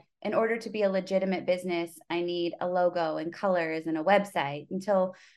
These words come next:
you know, I, I made my first website following YouTube.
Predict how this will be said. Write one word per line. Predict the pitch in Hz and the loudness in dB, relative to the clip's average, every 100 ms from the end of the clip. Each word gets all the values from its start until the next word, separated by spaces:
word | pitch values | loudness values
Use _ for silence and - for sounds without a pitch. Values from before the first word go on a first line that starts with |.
| - | -8
you | 190 | 0
know, | 180 | 2
I, | - 190 - - | 2 0 -4 0
I | 196 196 - _ _ _ | 2 2 -2 _ _ _
made | 208 220 233 | -2 2 2
my | 202 190 | 2 0
first | 190 185 185 | -2 -2 0
website | 180 180 180 165 - _ | 0 2 0 0 -6 _
following | 185 190 185 | 0 2 0
YouTube. | 202 254 247 202 175 180 | 0 -2 -2 -2 -2 -4